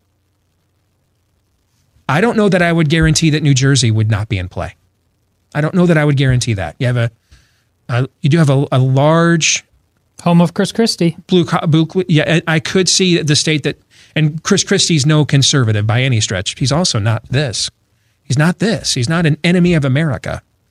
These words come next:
Speaker 1: He's just wrong on a bunch of stuff. Chris Christie is what the Democratic Party was when you and I were growing up, Todd, except for foreign policy. That's it. That's where, that's what he is. I, I would think New Jersey at least would be a state that would be within single digits.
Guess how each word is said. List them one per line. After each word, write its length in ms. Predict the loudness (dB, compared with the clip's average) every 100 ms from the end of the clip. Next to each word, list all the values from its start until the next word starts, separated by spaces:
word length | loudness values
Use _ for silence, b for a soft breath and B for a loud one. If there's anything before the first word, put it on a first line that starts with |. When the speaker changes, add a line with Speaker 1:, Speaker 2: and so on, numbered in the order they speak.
| _ _
Speaker 1:
He's 160 | -2 0
just 160 | -2
wrong 420 | -2 0 0 2
on 100 | 2
a 60 | 0
bunch 240 | 2 0 -2
of 80 |
stuff. 220 | -4 -4 -4
Chris 160 | -4
Christie 420 | -2 -2 0 0 0 B B B
is 120 | 0
what 100 | 2
the 60 |
Democratic 540 | 2 2 2 0 -2 -2
Party 260 | 0 2
was 220 | 2 2 2
when 120 | 2
you 80 | 2
and 100 | 2
I 120 | 2
were 80 | 0
growing 280 | -4 -4 -6
up, 120 | -10
Todd, 260 | -8 -8 -10 _ -10
except 260 | -4 -2 -2
for 60 |
foreign 280 | -4 -4 -4
policy. 400 | -6 -8 -8 -12 -6
That's 220 | -6 -6
it. 120 | -10 -18 _ _ -12
That's 160 | -8
where, 220 | -4 -4 -4
that's 260 | -6 -6
what 120 | -4
he 100 | -4 -6
is. 180 | -8 -14 _ _ _ _ _ _ _ _ _ _
I, 120 | -6 -2
I 100 | 0
would 160 | 2 0
think 180 | -2
New 120 | 0 2
Jersey 420 | 2 2 2 0
at 60 |
least 260 | 0 0 0
would 120 | 0
be 140 | 2 0
a 60 |
state 320 | 0 -2 -2
that 100 | -2
would 140 | 0 0
be 100 | 2
within 220 | 2 0
single 280 | 0 0 -2
digits. 420 | -4 -6 -8 -10